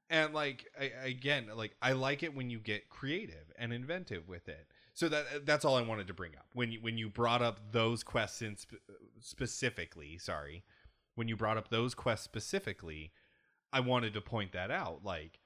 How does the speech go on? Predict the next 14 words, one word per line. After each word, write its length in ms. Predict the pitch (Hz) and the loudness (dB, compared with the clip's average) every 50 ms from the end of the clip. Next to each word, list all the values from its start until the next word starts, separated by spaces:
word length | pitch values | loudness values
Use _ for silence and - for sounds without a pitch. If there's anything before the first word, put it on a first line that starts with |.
| _ _ _ _ | _ _ _ _
with 320 | 120 117 120 117 - - - _ _ | 0 2 2 2 0 -6 -16 _ _
two 400 | - - - - 214 240 262 247 | -4 -4 2 4 6 6 8 6
of 180 | 226 202 190 165 | 6 4 4 2
the 100 | 165 147 | 2 2
four 480 | 139 - - - 180 180 214 226 226 214 | 2 -2 -2 4 8 10 12 12 10 10
monsters 640 | 196 190 185 196 202 196 - - 160 135 127 - | 6 4 2 2 2 -2 -2 -2 0 0 0 0
that 100 | - 143 131 | -4 -6 -4
you 140 | 135 135 135 | -2 -4 -2
have 260 | 127 135 139 - - | 0 -2 -2 -2 -4
to 100 | - 120 | -6 -6
fight, 500 | - - 180 185 143 101 87 87 90 - _ _ _ _ - | -2 0 2 2 4 2 0 -2 -4 -10 _ _ _ _ -14
they 260 | 135 117 113 131 135 135 | -10 2 6 6 6 8
make 400 | 127 127 127 135 143 135 - 135 | 6 4 4 2 2 0 0 2
it 280 | 123 113 107 101 - | 4 4 2 2 -2